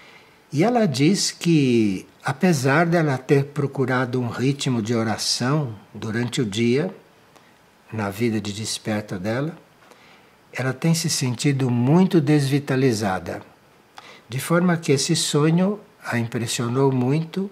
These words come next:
por ela se encontrar dentro de um túnel, e ela pergunta que ponto este sonho está sugerindo que eu devo trabalhar. Então,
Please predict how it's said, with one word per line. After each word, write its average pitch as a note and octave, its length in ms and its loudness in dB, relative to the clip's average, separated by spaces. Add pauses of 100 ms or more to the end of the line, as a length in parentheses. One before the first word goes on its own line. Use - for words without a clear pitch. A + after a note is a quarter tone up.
por G#2+ 160 -8
ela G2+ 180 -4
se A2+ 140 -6
encontrar A2 380 -4
dentro G#2+ 280 -6
de G#2 140 -6
um C3 100 -2
túnel, E3 480 0 (1000)
e A2 120 -2
ela A#2 200 -2
pergunta C3 680 -4 (220)
que E3+ 140 0
ponto D3+ 720 2 (440)
este B2 300 -4
sonho D3 420 2
está C3+ 280 -2
sugerindo B2+ 760 2
que - 140 -4
eu A#2+ 100 0
devo B2+ 320 -2
trabalhar. G#2 640 -6 (1600)
Então, G2+ 380 -8